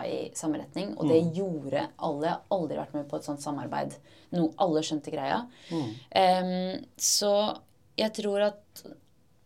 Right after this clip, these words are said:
Speaker 1: hvis jeg skal motivere andre, så tror jeg det er viktig at de føler seg sett,
Speaker 2: Mm.
Speaker 1: eh, og respektert.
Speaker 2: Mm.
Speaker 1: Og at, eh, det er jo ikke det, for man møter jo på problemer hele tiden.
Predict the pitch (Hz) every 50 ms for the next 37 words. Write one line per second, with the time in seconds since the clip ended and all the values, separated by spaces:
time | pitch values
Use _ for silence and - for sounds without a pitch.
0 | _ _ _ - 196 208 196 180 185 202 202 190 190 - 220 185 170 175 160 151
1 | 160 175 175 160 143 151 175 175 190 175 170 180 170 165 165 165 175 185 196 -
2 | - 160 185 185 - - - 156 156 160 - 156 156 - - - 170 - 160 156
3 | 151 147 147 147 147 147 - - 165 143 - - - 135 - - - 220 220 -
4 | _ _ _ - - - - - - 160 135 110 - - 180 180 175 - - -
5 | 170 165 160 151 - 156 - - - 156 - - 190 202 220 - _ - 165 160
6 | 131 113 113 123 - - _ - - 180 147 143 165 165 - _ - - - -
7 | _ - - - 175 170 165 160 151 - - - - 175 170 160 160 160 - 190
8 | 175 170 165 165 160 - 180 170 165 165 170 165 160 156 - 170 170 185 180 175
9 | 180 - 185 175 165 156 151 147 151 156 147 - - 143 139 - -